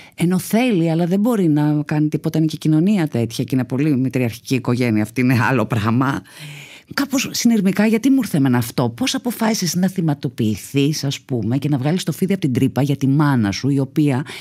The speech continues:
είναι, φαντάζομαι, μια μεγάλη γυναίκα. Και σαφέστατα μπορεί να έχει ανάγκη τα παιδιά της, γιατί έχει χάσει τον άντρα της. Αλλά να σου πω κάτι,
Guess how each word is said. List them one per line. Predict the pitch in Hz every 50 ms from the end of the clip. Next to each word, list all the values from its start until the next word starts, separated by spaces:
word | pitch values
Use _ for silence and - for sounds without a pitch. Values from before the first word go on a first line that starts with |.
| - - - _
είναι, | - 240 233 247
φαντάζομαι, | - 196 180 196 208 202 208 185
μια | 185 185 185
μεγάλη | 180 156 143 160 170 170
γυναίκα. | 156 143 127 127 127 123 117 120 - 82 82 87 - - _ _ _ _ - - - - - - - - - - - _ _ _
Και | - - - 185 156 - - - - - _ _ _
σαφέστατα | - - 143 139 - 180 185 214 - 202
μπορεί | 170 160 143
να | 147
έχει | 147 -
ανάγκη | 135 131 139 - 147
τα | -
παιδιά | 127 - 127 143 147 131
της, | 123 -
γιατί | - 131 113 -
έχει | 117 113 -
χάσει | - 127 127 117
τον | - 127 127 127
άντρα | 113 107 101 101 101 95
της. | - - 101 92 101 - - - - _ _ - - - - - - - - - - _ -
Αλλά | - 170 170 170 175 165 127
να | 113 160
σου | - - -
πω | - 147 123
κάτι, | - - 151 160 160 165 - 139 110 90 82 -